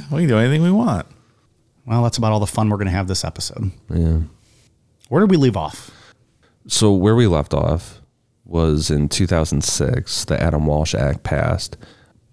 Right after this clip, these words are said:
Speaker 3: but it didn't go into effect nationwide until January of two thousand eight.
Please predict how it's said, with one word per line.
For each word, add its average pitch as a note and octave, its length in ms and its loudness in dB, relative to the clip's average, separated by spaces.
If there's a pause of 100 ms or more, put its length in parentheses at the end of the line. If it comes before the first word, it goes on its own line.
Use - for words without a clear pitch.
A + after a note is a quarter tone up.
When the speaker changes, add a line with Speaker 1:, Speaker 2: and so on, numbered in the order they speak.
Speaker 3:
but F2 260 0
it E2 100 -4
didn't F#2+ 240 0
go F#2 200 2
into E2 220 0
effect D2+ 420 -2
nationwide D#2+ 680 0
until D#2+ 240 0
January E2 480 0
of C#2+ 80 -6
two - 160 -4
thousand C#2+ 440 -2
eight. D#2+ 320 -2